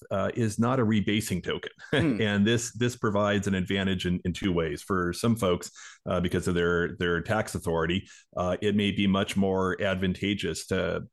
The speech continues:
Speaker 1: to hold and possess R eth than other, other liquid staking derivatives. Um, and secondly, that the fact that it's not rebasing allows it to be much more integratable with other DeFi, uh, things, not only on the mainnet, but also on other layer twos.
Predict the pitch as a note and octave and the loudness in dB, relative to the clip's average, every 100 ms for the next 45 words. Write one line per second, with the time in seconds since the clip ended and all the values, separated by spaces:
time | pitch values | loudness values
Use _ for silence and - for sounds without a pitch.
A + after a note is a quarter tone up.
0 | - F#2 F2 F2+ A#2 G#2+ F#2+ F2+ F2 E2+ | -6 -2 0 0 2 2 2 0 -2 -2
1 | F#2+ F2+ F2+ F#2+ F2+ F2 F2+ F2+ F2 F#2 | 0 0 0 2 0 -2 -4 -2 -2 0
2 | F#2 F2 F#2+ G2 E2+ - E2+ - F2 - | 0 0 0 0 -2 -4 -6 -6 -6 -6
3 | D#2+ E2 E2 E2 F#2+ - - - - - | -6 -4 -4 -4 -6 -8 -16 -20 -16 -4
4 | G2+ G2+ G2+ A2 G#2+ G#2+ G#2 G2 - C3+ | 0 2 2 2 0 2 4 2 2 0
5 | B2 G2+ G2+ G2 F#2 F#2 - - F#2 G2+ | 0 0 0 2 2 0 -2 -6 -2 0
6 | G#2 G2+ F2 - A#2 G2+ F#2 F2+ F2+ - | 0 -2 -2 -2 -2 -2 -2 0 -2 -2
7 | F#2 F#2+ - - - G#2 A#2+ B2 G#2+ - | -2 -2 -6 -10 -2 0 2 2 0 -2
8 | G2 G#2 G2+ G2 A2+ - G#2+ G2 G#2 G#2+ | -2 2 2 4 2 0 0 0 0 0
9 | F2 E2+ E2+ E2 E2 E2+ G2 F#2+ E2 F2 | 0 0 -2 -4 -4 -2 0 0 0 0
10 | F#2 F#2 D#2 D2+ - - F#2 E2 - F2 | -2 -2 -4 -6 -12 -10 -6 -4 -4 -4
11 | E2+ G2 F#2+ F#2 F2 E2+ E2+ E2+ G2+ A#2 | -2 0 0 2 2 0 0 0 4 4
12 | F#2 F2+ - F2+ F2+ - F2+ F2 F2 F2 | 4 0 -2 0 0 0 0 0 0 0
13 | F2 E2+ F2 E2+ E2+ F#2 F2 D2+ - | 0 0 0 0 -2 -2 -4 -4 -10